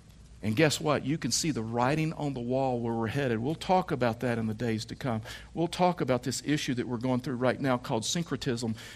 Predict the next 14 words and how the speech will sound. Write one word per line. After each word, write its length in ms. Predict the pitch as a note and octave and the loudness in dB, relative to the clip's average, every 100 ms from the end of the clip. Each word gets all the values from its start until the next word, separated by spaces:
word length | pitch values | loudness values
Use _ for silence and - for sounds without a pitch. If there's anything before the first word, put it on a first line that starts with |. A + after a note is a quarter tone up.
| - | -4
to 140 | - C3+ | 0 4
where 200 | C3+ C3 | 6 6
what's 280 | D3 D#3 | 4 2
happening 460 | E3+ E3 E3 D3 C3 | 4 4 4 0 2
right 220 | C#3+ E3+ | 4 4
now 340 | F3+ G#3+ A#2+ - - - | 4 4 2 0 -12 -10
is 160 | - C3 | 0 2
they're 100 | D3+ | 2
taking 340 | B2+ E3+ C#3+ | 4 4 2
all 360 | - B2 E3+ F#3+ | 2 4 6 4
of 100 | F#3 | 2
these 180 | F#3+ E3+ | -2 0
different 360 | F3+ F3+ F#3 | 0 0 -2
religions 600 | D#3+ D3 E3+ A2 B2 D3+ | 0 2 2 0 -4 -4